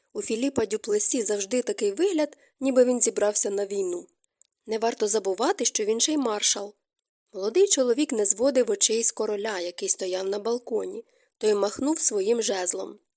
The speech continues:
Тоді Філіп передав свою відзнаку пажу, що супроводжував його, після чого підійшов до псарів і обома руками прийняв від них ношу, що сочилася кров'ю.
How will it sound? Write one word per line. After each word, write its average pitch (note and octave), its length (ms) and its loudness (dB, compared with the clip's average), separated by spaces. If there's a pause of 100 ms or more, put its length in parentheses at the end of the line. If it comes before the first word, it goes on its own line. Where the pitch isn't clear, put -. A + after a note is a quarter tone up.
(400)
Тоді A#3 260 2
Філіп C#4 380 -2
передав G#3+ 420 0
свою A3 420 0
відзнаку G#3 560 -2
пажу, G#3+ 500 -2
що - 240 2
супроводжував G3+ 800 -2
його, A3 460 -2 (480)
після E4 320 0
чого E4+ 280 2
підійшов A#3+ 580 2
до A3 120 0
псарів G#3+ 480 -2 (380)
і A3 120 4
обома G#3+ 440 4
руками E4 440 2
прийняв C4+ 520 2
від A3+ 180 -6
них A3+ 240 0
ношу, C4+ 540 2 (100)
що - 240 -2
сочилася G#3 640 0
кров'ю. G#3 540 -6